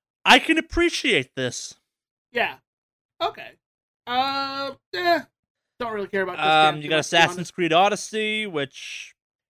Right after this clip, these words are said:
Speaker 1: that looks like an Assassin's Creed game with, uh, Spartan Kick in it. So, yeah.
Speaker 2: Yeah. Uh, let's see. Uh, they had Rainbow Six Siege stuff,
Speaker 1: Yeah, and that's just
Speaker 2: I
Speaker 1: like,
Speaker 2: guess.
Speaker 1: and that's just, "Hey, we're still killing it at this." And you, I'm like, "Yeah, you are.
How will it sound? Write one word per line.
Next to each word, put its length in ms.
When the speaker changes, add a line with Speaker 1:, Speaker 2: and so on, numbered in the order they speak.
Speaker 1:
that 160
looks 160
like 140
an 60
Assassin's 500
Creed 200
game 280
with, 180
uh, 160
Spartan 400
Kick 240
in 80
it. 180
So, 440
yeah. 220
Speaker 2:
Yeah. 200
Uh, 760
let's 120
see. 460
Uh, 280
they 100
had 160
Rainbow 220
Six 220
Siege 340
stuff, 380
Speaker 1:
Yeah, 140
and 100
that's 140
just 160
Speaker 2:
I 60
Speaker 1:
like, 100
Speaker 2:
guess. 100
Speaker 1:
and 80
that's 120
just, 120
"Hey, 120
we're 120
still 200
killing 360
it 60
at 140
this." 240
And 120
you, 120
I'm 180
like, 160
"Yeah, 140
you 200
are. 220